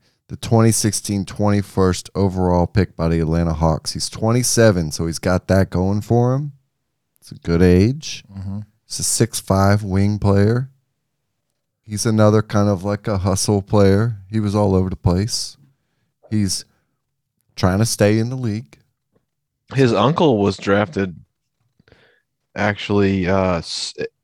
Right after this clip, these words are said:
Speaker 3: hundred thirty-seventh pick in the sixth round of the nineteen eighty-four draft by the Philadelphia seventy-sixers. And his uncle's name is Gary Springer,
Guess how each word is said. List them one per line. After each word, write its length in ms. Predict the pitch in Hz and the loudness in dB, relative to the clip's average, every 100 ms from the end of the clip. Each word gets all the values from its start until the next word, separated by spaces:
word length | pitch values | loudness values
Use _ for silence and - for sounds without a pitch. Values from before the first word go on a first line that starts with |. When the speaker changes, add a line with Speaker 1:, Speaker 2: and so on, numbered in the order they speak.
| _ - | _ -4
Speaker 3:
hundred 360 | 123 135 127 113 | 0 2 0 2
thirty-seventh 640 | 120 117 - 113 110 - | 2 2 0 0 0 -4
pick 380 | - 113 - - _ _ _ - | -2 -2 -2 -16 _ _ _ -10
in 60 | 107 | -8
the 80 | 98 | -4
sixth 340 | - 117 - | -4 -4 0
round 180 | 110 107 | 0 2
of 80 | 101 | 0
the 40 | |
nineteen 260 | 104 - 98 | -4 -6 -4
eighty-four 360 | 101 - 104 | -4 -2 -4
draft 320 | 101 104 104 98 | -2 0 0 -4
by 100 | 98 | -6
the 180 | 98 - _ _ _ _ _ _ _ _ _ | -8 -10 _ _ _ _ _ _ _ _ _
Philadelphia 460 | - 120 113 110 104 | 2 4 4 2 -2
seventy-sixers. 800 | - 104 101 127 131 98 87 - _ - | 0 -2 -2 -4 -4 -4 -6 -10 _ -4
And 220 | 113 107 | 0 2
his 360 | 110 113 104 - - _ _ _ _ - | 2 0 0 -6 -18 _ _ _ _ -4
uncle's 340 | 117 113 101 | -2 -2 -2
name 260 | 107 117 113 | 0 0 0
is 500 | 85 95 92 - - _ _ _ _ _ _ _ _ _ _ _ _ _ _ _ 98 95 | 0 0 -2 -6 -12 _ _ _ _ _ _ _ _ _ _ _ _ _ _ _ -18 -2
Gary 580 | 120 131 135 107 87 | 2 4 2 0 -2
Springer, 760 | 85 - - 95 90 78 58 - | -8 -14 -8 -4 -4 -4 -8 -12